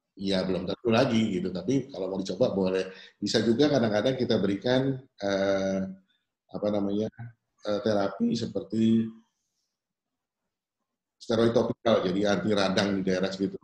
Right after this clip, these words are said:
gitu, untuk supaya dia deposit di kukunya berkurang. Itu juga bisa dilakukan. Jadi macam-macam yang bisa kita lakukan sebenarnya untuk itu. Yang penting kita tahu bahwa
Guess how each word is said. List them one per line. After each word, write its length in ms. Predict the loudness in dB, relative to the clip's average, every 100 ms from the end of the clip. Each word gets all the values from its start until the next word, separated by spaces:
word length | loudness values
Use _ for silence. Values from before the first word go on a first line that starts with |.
| -16
gitu, 320 | -8 -8 -8 -14 -12
untuk 160 | -8 -8
supaya 480 | -8 -6 -2 -2 -4 -10 -20 _
dia 400 | -8 -2 0 0
deposit 400 | 0 -2 -4 -6
di 80 | -6
kukunya 480 | -8 -8 -4 -2 -2
berkurang. 640 | -4 -6 -6 -4 -6 -8 -18 -20 _ _
Itu 160 | -6 -2
juga 80 | -2
bisa 320 | -4 -4 -4
dilakukan. 480 | -6 -16 -18 -16 -18 _ _ _ -20 _ -10
Jadi 160 | -4
macam-macam 460 | -2 -2 -2 -2 -2
yang 120 | -2 -4
bisa 100 | -6
kita 120 | -4 -4
lakukan 240 | -2 -2
sebenarnya 480 | -4 -6 -8 -8 -12
untuk 80 | -12
itu. 120 | -12
Yang 140 | -10 -8
penting 160 | -2 -2
kita 140 | 0 -4
tahu 400 | -2 2 2 0 -14 _ _ _ _ _ _
bahwa 480 | -8 -4 0 0 0